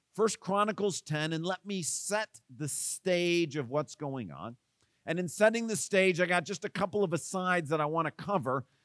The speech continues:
with the story because I've got some topics that I feel like we're supposed to talk about this week.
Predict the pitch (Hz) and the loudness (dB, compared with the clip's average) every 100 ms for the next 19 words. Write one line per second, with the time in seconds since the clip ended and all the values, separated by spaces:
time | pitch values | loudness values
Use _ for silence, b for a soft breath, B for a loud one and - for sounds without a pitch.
0 | _ 147 151 135 - - 196 175 160 147 | _ -2 0 -2 -6 0 4 6 4 2
1 | 143 143 156 139 - 156 220 190 170 165 | -2 -2 -2 -4 -6 -2 0 2 2 0
2 | 143 135 143 147 160 139 - 131 131 - | -8 -4 -2 -2 -2 -6 -4 -2 -2 -2
3 | 135 127 131 120 135 120 110 120 113 110 | 0 0 -2 -8 -6 -6 -8 -8 -8 -4
4 | 101 95 95 - 120 175 | -4 -4 -6 -8 -6 -6